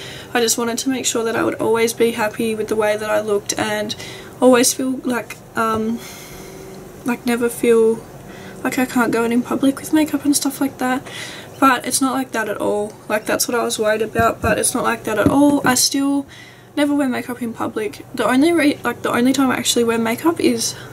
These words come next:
for my page and for my YouTube videos, or, like, if I have, like, a special event or something. But yeah, so I, that's why I <laughs> never got into it. I always wanted to, but I was just kinda, like, too scared, I guess.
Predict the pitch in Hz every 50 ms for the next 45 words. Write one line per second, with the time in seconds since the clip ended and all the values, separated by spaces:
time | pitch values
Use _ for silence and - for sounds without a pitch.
0 | - - - - - 254 240 233 226 226 226 - - 233 226 226 220 - 247 233
1 | - 247 240 240 214 214 208 220 220 - - 254 240 269 269 320 403 453 508 508
2 | - - - - - - - - - - 240 240 - - 214 208 - - - -
3 | - - - - - - - - - - - 214 208 214 202 202 208 226 - -
4 | - - 247 247 240 - - 262 233 - - - - - - - - - - -
5 | - - - 285 269 226 214 220 - - 254 247 220 226 240 240 240 240 240 254
6 | - - - - - - - - - - 226 226 - 247 247 247 247 240 233 247
7 | 233 - 247 254 262 247 226 214 214 208 226 - - 247 277 302 - 330 - 262
8 | 285 320 330 370 359 - 269 233 208 220 226 233 - - 233 226 220 233 226 -
9 | - 226 214 - - - - - 240 240 226 220 - 220 220 - - - - -
10 | - - - - - - - - - - - - - - - - - 240 214 -
11 | - - 202 208 208 330 - 226 220 226 226 226 220 - - - -